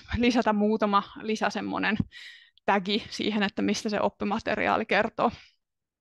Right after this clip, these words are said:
Öö, tee ihmiselle tarkoitetusta kuvailusta selkeää,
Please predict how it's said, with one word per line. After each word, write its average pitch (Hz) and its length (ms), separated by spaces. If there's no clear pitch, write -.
Öö, 226 60
tee 285 260
ihmiselle 277 380
tarkoitetusta 202 580
kuvailusta 214 460
selkeää, 302 520